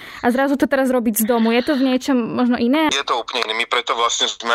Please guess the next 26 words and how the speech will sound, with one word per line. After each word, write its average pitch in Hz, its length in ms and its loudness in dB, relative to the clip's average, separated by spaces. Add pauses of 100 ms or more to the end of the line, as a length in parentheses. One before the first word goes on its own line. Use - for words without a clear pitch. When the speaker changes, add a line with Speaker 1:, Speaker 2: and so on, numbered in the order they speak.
Speaker 2:
ani 117 220 0
ešte 117 240 0
nerobili 110 320 -4
stand-up. 101 400 -2
Aj 104 160 0
keď 117 240 -2
teda 113 100 2
nejaké 110 300 -2
ponuky 123 400 -4
už 120 80 -4
nám 104 80 -6
prišli, 113 340 -2
že 113 60 -8
„Poďte 117 320 -4
sa 120 80 0
postaviť 113 320 -2
na 98 100 -2
pódium 117 460 -2
a 104 80 4
vysielajte 113 560 0
do 110 80 -2
kamery“, 123 480 0 (500)
t-, 110 320 2
takže 110 320 0
my 117 160 2
vlastne 113 480 -2